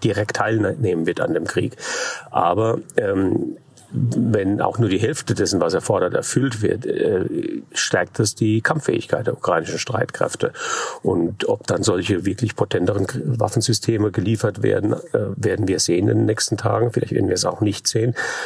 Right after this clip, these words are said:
Für die nato selbst ist ja immer die Abwägung, wie weit gehen wir und wann wird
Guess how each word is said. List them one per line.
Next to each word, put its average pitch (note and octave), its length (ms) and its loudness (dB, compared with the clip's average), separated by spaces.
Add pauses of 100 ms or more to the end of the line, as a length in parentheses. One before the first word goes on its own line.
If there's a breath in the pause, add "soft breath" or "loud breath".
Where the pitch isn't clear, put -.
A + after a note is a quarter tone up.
(420 loud breath)
Für - 140 0
die G#2 120 2
nato G#2 260 2
selbst A#2+ 380 0
ist A2+ 220 2
ja - 60 2
immer C3+ 320 0
die A#2+ 160 2
Abwägung, A2+ 560 2
wie G#2+ 160 2
weit G#2+ 320 0
gehen B2 320 4
wir A#2+ 220 4
und G#2 180 2
wann G#2+ 260 2
wird G#2+ 360 -2